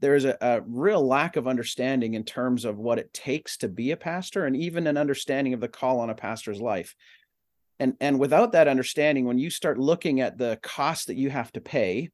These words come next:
whether that's financial or otherwise, y-, you look at that and you go, "Yeah, I'd rather, I'd rather work at the docks," or "I'd rather wh-, whatever it is." And the,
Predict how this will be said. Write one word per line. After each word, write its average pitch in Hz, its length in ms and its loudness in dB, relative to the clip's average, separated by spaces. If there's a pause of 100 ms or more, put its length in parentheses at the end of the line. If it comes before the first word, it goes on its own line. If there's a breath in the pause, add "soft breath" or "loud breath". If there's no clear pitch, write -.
(200)
whether 135 240 4
that's 113 240 0
financial 123 640 0
or 104 100 2
otherwise, 110 680 0 (500 soft breath)
y-, - 140 -8
you 143 160 0
look 175 160 4
at 156 60 2
that 151 120 6
and 135 100 4
you 127 60 0
go, 123 140 4
"Yeah, 135 200 2
I'd 123 120 2
rather, 127 520 2 (260)
I'd 104 120 -8
rather 120 240 2
work 120 200 -2
at 110 100 -2
the 113 80 -2
docks," 117 440 0
or 107 80 0
"I'd 107 120 0
rather 120 540 2 (100)
wh-, 135 200 0
whatever 131 440 6
it 117 60 0
is." 117 340 2 (540 soft breath)
And 143 220 0
the, 202 140 0